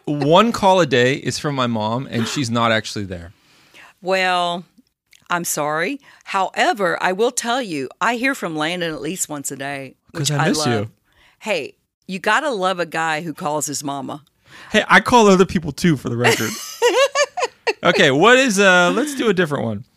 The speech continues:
Speaker 1: What is your favorite memory, so, like, a favorite memory or two as a parent?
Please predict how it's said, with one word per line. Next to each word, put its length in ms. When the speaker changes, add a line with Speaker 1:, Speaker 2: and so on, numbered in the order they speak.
Speaker 1:
What 180
is 100
your 120
favorite 440
memory, 580
so, 280
like, 180
a 80
favorite 300
memory 280
or 60
two 200
as 120
a 40
parent? 340